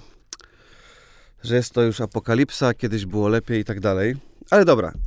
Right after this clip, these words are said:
y, ze względu na to, że takie <laughs> pytanie wybrałeś, to po prostu zacznę, chociaż nie uważam, żeby było gorzej. Uważam, że jest lepiej ogólnie.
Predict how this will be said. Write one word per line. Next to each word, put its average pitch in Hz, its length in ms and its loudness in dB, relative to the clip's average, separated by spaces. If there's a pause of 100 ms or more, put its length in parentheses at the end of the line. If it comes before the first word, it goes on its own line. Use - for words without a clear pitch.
(200)
y, - 20 -6
ze 123 140 -4
względu 131 340 2
na 123 60 4
to, - 120 -2
że 127 120 2
takie 139 300 0
<laughs> 139 60 0
pytanie 135 240 8
wybrałeś, 139 500 6
to 131 100 0
po 127 140 0
prostu 131 300 -2
zacznę, 147 380 2
chociaż 139 300 -2
nie 156 160 6
uważam, 143 400 4
żeby 127 200 0
było 117 160 2
gorzej. 90 400 -2
Uważam, 110 320 -2
że 95 80 -4
jest 95 160 -6
lepiej 90 260 -6
ogólnie. 90 420 -4